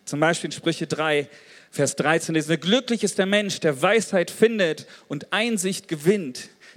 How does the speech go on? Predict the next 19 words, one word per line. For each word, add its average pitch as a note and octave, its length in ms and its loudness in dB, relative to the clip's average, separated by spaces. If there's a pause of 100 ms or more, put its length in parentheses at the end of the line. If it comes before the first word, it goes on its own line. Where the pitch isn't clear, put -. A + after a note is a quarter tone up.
(120)
Denn D3+ 140 2
der C#3+ 120 2
Nutzen G3+ 480 0
der D#3 220 2
Weisheit D#3+ 880 -2 (220)
ist - 200 -10
größer G3 440 0
als D#3 200 -4
der C#3 120 -2
Erwerb B2 360 -4
von G#2+ 200 -10
Silber F3+ 500 -2 (220)
und B2 120 -8
ihr B2+ 100 -6
Gewinn B2+ 420 0
ist - 200 -8
kostbarer C#3+ 840 -4 (320)
als - 420 -12
Gold." - 600 -6